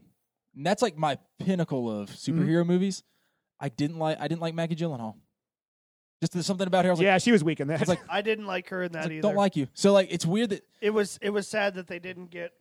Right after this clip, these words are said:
Speaker 2: Katie
Speaker 3: what,
Speaker 2: Holmes?
Speaker 3: Katie Holmes back, yeah.
Speaker 1: But, like, again, that's also saying if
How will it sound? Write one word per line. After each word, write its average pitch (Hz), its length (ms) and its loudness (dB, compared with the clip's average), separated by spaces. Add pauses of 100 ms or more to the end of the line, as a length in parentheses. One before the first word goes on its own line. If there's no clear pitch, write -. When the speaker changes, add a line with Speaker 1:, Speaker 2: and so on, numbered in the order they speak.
(220)
Speaker 2:
Katie 165 120 0
Speaker 3:
what, 131 80 0
Speaker 2:
Holmes? 143 300 -4
Speaker 3:
Katie 170 220 -10
Holmes 156 260 -12
back, 135 260 -20
yeah. 151 100 -20 (420)
Speaker 1:
But, 170 120 6
like, 156 180 -4 (500)
again, 143 260 -4
that's 131 160 -6
also 123 140 -6
saying 107 300 -12 (140)
if - 180 -12